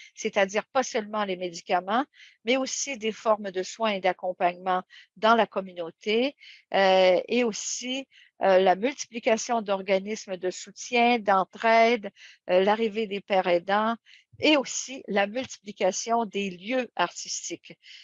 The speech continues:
qui vont, au sein des organismes, être des espaces d'existence, de droit à l'existence,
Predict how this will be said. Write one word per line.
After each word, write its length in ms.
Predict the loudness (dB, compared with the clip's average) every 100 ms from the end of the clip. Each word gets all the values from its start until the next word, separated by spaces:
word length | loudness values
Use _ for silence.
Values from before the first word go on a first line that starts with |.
| _ _
qui 160 | -6 0
vont, 360 | 6 6 6 0
au 160 | -6
sein 320 | -4 -2 -2
des 200 | -2 -2
organismes, 600 | -2 0 -2 0 -4 -6 -2
être 380 | 4 4 4 -2
des 260 | -4 -4 -2
espaces 640 | -4 -2 0 2 0 -6 -14 _ _ _
d'existence, 1040 | -2 0 0 -6 -8 -4 -2 -2 -6 -20 -20 _ _ _ _ _
de 320 | -4 -2 -2 -6
droit 460 | -14 -10 4 6 6 0 _
à 120 | 0 0
l'existence, 800 | 0 -4 -12 -10 -8 -8 -10